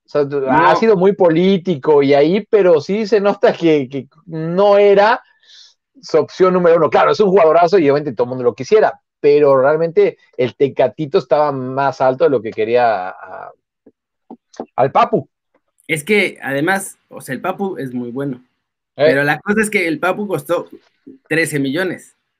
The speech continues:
Speaker 2: Tecatito no lo bajaban de treinta.
Speaker 1: Sí, no, aparte, bueno, el Papu tiene treinta y dos años, ¿no? O sea, ya, ya
Speaker 2: Sí.
Speaker 1: es un jugador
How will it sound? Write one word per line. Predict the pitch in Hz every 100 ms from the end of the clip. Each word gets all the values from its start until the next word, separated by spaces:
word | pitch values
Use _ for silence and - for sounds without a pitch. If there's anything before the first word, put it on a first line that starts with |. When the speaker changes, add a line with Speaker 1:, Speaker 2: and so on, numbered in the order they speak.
| _ _ _ _
Speaker 2:
Tecatito | 127 123 120 175 196
no | 175
lo | 160
bajaban | 139 120 147 139
de | 127
treinta. | 147 180 147 - _ _ _ _ _ _ _ _ _ _
Speaker 1:
Sí, | - 269 370 381 208 170
no, | 196 240
aparte, | 151 185 196 208
bueno, | 151 139
el | 107
Papu | 135 175 160
tiene | 160 170 135 107
treinta | 117 117 107 107
y |
dos | 104 160
años, | 170 143 110
¿no? | 117 151 277
O | 127
sea, | 123
ya, | 113 131
ya | 127 135
Speaker 2:
Sí. | 180
Speaker 1:
es |
un | 143
jugador | 123 120 127 135